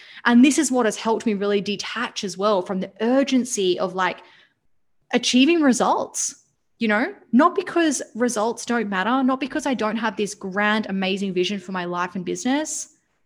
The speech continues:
but because in this moment and with this work and with my business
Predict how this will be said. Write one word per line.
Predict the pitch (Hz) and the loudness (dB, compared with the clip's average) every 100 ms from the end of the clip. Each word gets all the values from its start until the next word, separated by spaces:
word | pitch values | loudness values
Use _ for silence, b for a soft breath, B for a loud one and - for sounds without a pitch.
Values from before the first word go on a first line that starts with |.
| _ _ _ _ _ _ _ _ | _ _ _ _ _ _ _ _
but | - 247 | -2 0
because | 240 226 220 214 - - _ _ _ _ | -2 2 2 2 -2 -10 _ _ _ _
in | 240 247 | 2 4
this | 240 233 | 4 0
moment | 196 185 220 269 254 | -6 -4 0 0 0
and | 196 180 | -4 -2
with | 208 208 | -4 -2
this | 220 - | -4 -4
work | 175 175 202 247 - | -6 -2 -2 -4 -8
and | 196 185 | -6 -2
with | 202 208 | -2 -2
my | 214 196 | -4 -2
business | 180 180 226 240 | -4 -2 -2 -4